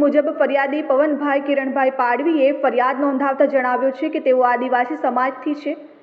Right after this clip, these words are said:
અને આરોપી સબ્બીર ખાન આલમ ખાન બેલીમ, જે કુકરમુંડા પોલીસ સ્ટેશનમાં નોકરી કરે છે અને પોતે મુસ્લિમ જાતિના તેમજ જનરલ કેટેગરીમાં આવે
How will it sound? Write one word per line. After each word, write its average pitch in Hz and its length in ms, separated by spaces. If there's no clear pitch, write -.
અને 294 160
આરોપી 339 500
સબ્બીર 294 420
ખાન 285 320
આલમ 285 340
ખાન 269 240
બેલીમ, 269 420
જે 247 140
કુકરમુંડા 269 640
પોલીસ 262 240
સ્ટેશનમાં 247 640
નોકરી 233 380
કરે 196 260
છે - 140
અને 277 160
પોતે 320 240
મુસ્લિમ 294 400
જાતિના 269 500
તેમજ 247 320
જનરલ 269 480
કેટેગરીમાં 262 580
આવે 202 160